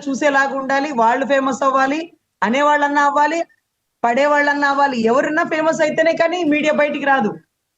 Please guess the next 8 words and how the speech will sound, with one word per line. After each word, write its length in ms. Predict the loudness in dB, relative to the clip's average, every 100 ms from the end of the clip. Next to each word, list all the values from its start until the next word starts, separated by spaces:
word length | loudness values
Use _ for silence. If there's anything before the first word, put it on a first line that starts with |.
| _ -2
Otherwise 760 | 2 2 2 0 2 4 4 0
మీడియా 260 | -2 0
రాని 280 | 2 0 0 -2
పరిస్థితి 360 | -2 -2 -2
అయిపోయిందండి. 500 | 0 2 0 0 -4 -16 _ _ _
So 200 | -2 0
ఇటువంటి 560 | 2 2 0 0 -2 -2
విషయాల్లో 680 | -2 -2 0 2 4 2